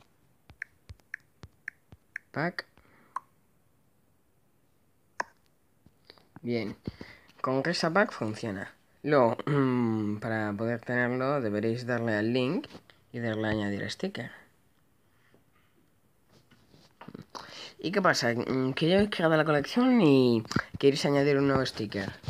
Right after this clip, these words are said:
Pues entonces le dais a lo de la barrita y le dais a Add Sticker.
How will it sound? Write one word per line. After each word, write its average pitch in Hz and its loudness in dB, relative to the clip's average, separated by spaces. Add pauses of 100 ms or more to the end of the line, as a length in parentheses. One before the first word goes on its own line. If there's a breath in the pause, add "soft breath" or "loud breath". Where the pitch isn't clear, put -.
(460 loud breath)
Pues 113 -6
entonces 113 -4
le 110 0
dais 120 0
a 113 0
lo 110 -2
de 110 -2
la 110 0
barrita 123 0
y 170 0
le 110 -2
dais 123 -2
a 110 -4 (420 soft breath)
Add 135 -8 (180)
Sticker. 110 -6